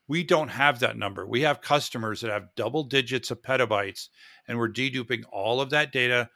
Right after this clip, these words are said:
in one giant, uh, deduplication system. And it's because of the technology that we have access to in A W S that we're able to do that. But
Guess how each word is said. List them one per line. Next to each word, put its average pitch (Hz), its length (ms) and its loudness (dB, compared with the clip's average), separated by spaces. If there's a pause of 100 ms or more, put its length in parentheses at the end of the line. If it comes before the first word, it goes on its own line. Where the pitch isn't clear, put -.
(360)
in 104 180 -10
one 120 460 0 (100)
giant, 110 720 -4 (300)
uh, 101 200 -6 (120)
deduplication 110 840 -2
system. 101 560 -2 (360)
And 113 80 -6
it's 113 160 -4
because 156 560 2
of 117 280 2
the 113 80 0
technology 120 680 -2
that 107 140 -8
we 107 140 -8
have 107 180 -4
access 107 460 -2
to 107 240 -4
in 101 140 -8
A 95 100 -6
W 95 300 -4
S 170 300 0 (300)
that 101 80 -4
we're 101 160 0
able 92 160 -2
to 95 80 -8
do 143 220 -2
that. 170 280 2 (400)
But 110 260 0